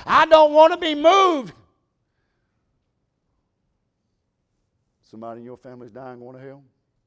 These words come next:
You're not moved to tell them about Jesus? I tell you, we, we, we gotta get a clear vision of who He really is. And, and can I say this?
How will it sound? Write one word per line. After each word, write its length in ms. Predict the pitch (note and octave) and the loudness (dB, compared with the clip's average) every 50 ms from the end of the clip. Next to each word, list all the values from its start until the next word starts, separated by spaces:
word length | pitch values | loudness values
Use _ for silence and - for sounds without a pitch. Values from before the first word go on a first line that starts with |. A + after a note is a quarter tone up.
| _ _ _ _ _ _ _ _ _ _ _ _ _ _ _ _ _ _ _ _ _ _ _ _ _ _ _ _ _ _ _ _ _ | _ _ _ _ _ _ _ _ _ _ _ _ _ _ _ _ _ _ _ _ _ _ _ _ _ _ _ _ _ _ _ _ _
You're 140 | _ F#2 G2+ | _ -20 -20
not 220 | A2 A2 - _ | -20 -20 -20 _
moved 260 | G2 A2 A#2+ A#2+ G#2 | -20 -20 -20 -20 -20
to 60 | G2+ G2 | -20 -20
tell 320 | _ C3+ B2+ A#2+ A#2 G#2 | _ -20 -20 -20 -20 -20
them 200 | G2+ A#2+ B2+ B2 | -20 -20 -20 -20
about 300 | B2 A2+ A#2+ B2 B2 _ | -20 -20 -20 -20 -20 _
Jesus? 560 | A2 B2 B2 A#2 A2+ A#2 A#2+ B2 _ _ _ _ _ _ _ _ _ _ D#3+ D#3 D#3+ D#3+ _ _ _ G#3+ _ G#3+ G#3+ G#3+ G#3+ G#3+ _ _ _ _ _ _ _ _ _ _ _ _ _ _ _ _ _ _ _ _ _ _ _ _ _ _ _ _ _ _ _ _ _ | -20 -20 -20 -20 _ _ _ _ _ _ _ _ _ _ _ _ _ _ _ _ _ _ _ _ _ _ _ _ _ _ _ _ _ _ _ _ _ _ _ _ _ _ _ _ _ _ _ _ _ _ _ _ _ _ _ _ _ _ _ _ _ _ _ _ _
I 280 | _ _ _ _ _ A2 | _ _ _ _ _ -20
tell 80 | A2+ B2+ | -20 -20
you, 80 | A2 | -20
we, 180 | G2 A2 C3 C3 _ | -20 -20 -20 -20 _
we, 180 | _ A#2 C3+ C3 _ _ _ _ | _ -20 -20 -20 _ _ _ _
we 120 | - C3 D3 | -20 -20 -20
gotta 220 | - D3 C3 B2+ | -18 -16 -16 -16
get 160 | A#2 A2+ A#2+ | -18 -18 -18
a 100 | A2+ G2 - | -18 -20 -20
clear 440 | _ _ _ C#3+ D3 D3 D#3 D#3 | _ _ _ -20 -20 -20 -20 -20
vision 480 | C#3+ C3 C3 C#3 A#2+ G2 _ F#2 E2 F2 _ _ _ _ _ _ _ _ _ _ _ _ _ | -20 -20 -20 -20 -20 -20 _ -20 -20 _ _ _ _ _ _ _ _ _ _ _ _ _ _
of 120 | _ F2+ _ | _ _ _
who 240 | _ C#3+ C3+ B2+ | _ -20 -20 -20
He 100 | B2+ A#2 | -20 -20
really 460 | A2+ G#2 A#2+ A2+ A2+ A2 A#2+ B2 A#2 C#2+ _ | -20 -20 -20 -20 -20 -20 -20 -20 -20 _ _
is. 160 | _ _ _ _ _ _ _ _ _ _ _ _ | _ _ _ _ _ _ _ _ _ _ _ _
And, 140 | - D3+ D3 - - | -20 -20 -20 -20 -20
and 160 | E3+ D#3 - | -20 -16 -14
can 140 | - - E3+ - - | -14 -14 -14 -16 -20
I 40 | F#3+ | -20
say 320 | - - - D3+ D3 C3+ | -20 -20 -18 -18 -18 -18
this? 400 | A2 A#2+ A2+ - D#2+ _ _ _ | -20 -20 -20 -20 -20 _ _ _